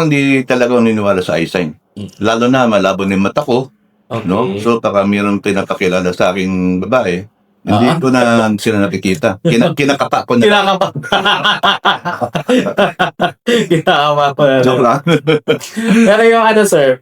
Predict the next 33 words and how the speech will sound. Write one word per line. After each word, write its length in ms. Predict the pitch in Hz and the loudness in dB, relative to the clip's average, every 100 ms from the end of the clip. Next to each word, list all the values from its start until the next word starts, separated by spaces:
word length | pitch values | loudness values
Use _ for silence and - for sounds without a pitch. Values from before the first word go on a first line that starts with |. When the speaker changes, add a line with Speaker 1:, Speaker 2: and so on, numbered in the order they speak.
| - | -4
Speaker 2:
ah, 800 | 143 143 143 143 139 135 131 131 _ _ _ | 0 2 2 2 2 2 0 -4 _ _ _
kumbaga 380 | - 170 175 180 | -2 0 0 0
parang, 500 | 175 170 170 160 165 | 2 2 2 0 -4
alam 240 | - 170 190 | -2 0 0
ko 100 | 190 | 0
naman 260 | 180 185 175 | 2 2 2
na 100 | 151 | 2
meron 220 | 139 131 | 0 2
kayong 240 | 143 135 | 0 0
golden 360 | 117 110 104 104 | 0 0 0 -2
pair. 180 | 110 107 | -4 -2
So, 120 | 131 | 0
yun 200 | 131 131 | 0 0
at 200 | 127 123 | -4 -4
yun 180 | 123 117 | -6 -4
na 100 | 110 | -4
lang 140 | 107 | -4
ang 180 | 104 104 | -4 -6
pinaparis 720 | 117 101 95 98 92 - - | -6 -6 -4 -6 -6 -14 -16
mo, 80 | 90 | -14
sir. 160 | 98 | -6
Speaker 1:
Yes, 300 | 98 104 90 | -4 -4 -4
yes. 200 | 82 110 | -6 -4
Speaker 2:
Kasi 140 | 113 123 | 0 0
yun 300 | 110 113 113 | 0 -4 -4
yung 80 | 113 | -4
Speaker 1:
Yeah. 120 | 78 | -4
Speaker 2:
proven 360 | 104 98 101 98 | -4 -4 -4 -4
line 200 | 98 95 | -4 -4
sa 400 | 95 98 95 92 | -6 -6 -4 -6
dog. 260 | 90 - - | -6 -10 -2
Speaker 1:
Even 320 | 190 233 240 | 0 2 0
si 160 | 226 | 0